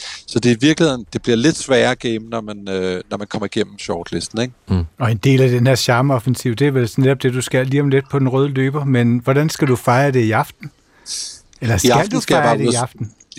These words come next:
Speaker 1: Ja, jeg skal fejre det. Jeg, jeg er her med Mads jo, og jeg er her med Anders Thomas og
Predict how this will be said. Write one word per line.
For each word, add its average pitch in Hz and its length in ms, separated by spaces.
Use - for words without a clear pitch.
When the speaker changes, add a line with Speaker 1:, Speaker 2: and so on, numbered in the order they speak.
Speaker 1:
Ja, 107 120
jeg 139 200
skal 120 200
fejre 107 280
det. 107 100
Jeg, 104 260
jeg 113 160
er 113 60
her 139 140
med 113 420
Mads - 340
jo, 113 280
og 101 540
jeg 101 100
er 98 40
her 117 180
med 117 100
Anders 104 180
Thomas 117 560
og 101 260